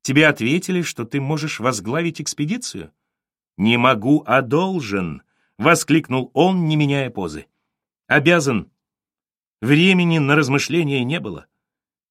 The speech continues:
«Ни минуты?» «Даже минуты. Даже времени на то, чтобы», помедлила она.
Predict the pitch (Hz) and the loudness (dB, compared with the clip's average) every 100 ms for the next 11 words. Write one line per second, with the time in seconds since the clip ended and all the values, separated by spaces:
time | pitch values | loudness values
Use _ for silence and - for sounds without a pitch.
0 | _ 92 104 123 117 165 208 240 - _ | _ -4 -2 0 0 -2 -2 -8 -8 _
1 | _ _ _ _ 87 127 113 110 101 82 | _ _ _ _ 0 2 2 0 -2 -4
2 | - - _ _ _ _ _ _ 135 160 | -10 -20 _ _ _ _ _ _ 0 2
3 | 175 139 139 185 202 190 170 170 196 - | 2 2 2 2 4 2 0 -2 -4 -2
4 | 180 196 - _ _ _ - 117 123 127 | 0 -2 -6 _ _ _ -4 -2 0 -2
5 | 104 117 123 117 120 | 0 -2 0 -2 -4